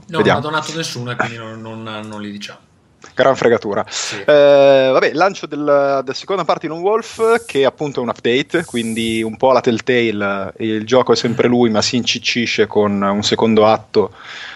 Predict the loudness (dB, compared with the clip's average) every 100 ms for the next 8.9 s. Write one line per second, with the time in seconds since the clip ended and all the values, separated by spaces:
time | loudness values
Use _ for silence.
0 | -6 0 2 0 -2 0 2 4 4 4
1 | 2 0 0 0 2 0 0 -2 -2 0
2 | 2 2 2 -4 -6 -6 -6 -6 -6 -8
3 | -8 -8 -10 -14 -8 -6 -6 -8 -8 -10
4 | -10 -10 -10 -8 -10 -10 -10 -12 -14 -10
5 | -10 -10 -10 -8 -8 -12 -12 -10 -8 -10
6 | -10 -8 -6 -6 -6 -6 -6 -4 -4 -4
7 | -6 -6 -8 -10 -20 -20 -10 0 2 4
8 | 4 2 -6 -4 -4 -2 -2 -2 -6